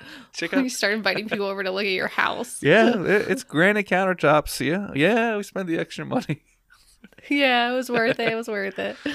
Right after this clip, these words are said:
Speaker 2: <laughs>
Speaker 1: I can throw this boiling hot water straight on and it doesn't matter. No problem.
Speaker 2: Yeah. Yeah, no big deal.
Speaker 1: That is, some friends of ours have granite countertops and they, like, take chicken off the stove right onto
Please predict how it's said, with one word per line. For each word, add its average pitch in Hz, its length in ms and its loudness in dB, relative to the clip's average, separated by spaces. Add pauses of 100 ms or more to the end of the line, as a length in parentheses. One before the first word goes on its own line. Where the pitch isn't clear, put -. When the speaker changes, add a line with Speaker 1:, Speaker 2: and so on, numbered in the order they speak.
Speaker 2:
<laughs> - 260 -12
Speaker 1:
I - 60 -2
can 160 140 0
throw 151 180 2
this 131 140 2 (220)
boiling 131 360 2
hot 127 320 0
water 123 260 0
straight 117 360 0
on 120 180 4
and 123 120 -2
it 127 60 -6
doesn't 120 260 -2
matter. - 360 -2 (200)
No - 140 -2
problem. - 460 -2
Speaker 2:
Yeah. 247 80 -8 (720)
Yeah, 233 260 -6
no 208 160 -6
big 220 200 -6
deal. 240 280 -2
Speaker 1:
That 120 100 0
is, 120 160 2
some - 300 -6
friends 123 300 2
of 113 60 -2
ours 117 300 2
have 113 520 0
granite 120 280 -4
countertops 123 840 -6 (680)
and 113 540 -2
they, 113 180 2
like, 123 380 -6 (560)
take - 260 -4
chicken 120 560 -2 (120)
off 120 240 -2
the 123 120 -6
stove 120 560 0
right 117 160 -2
onto 120 640 -2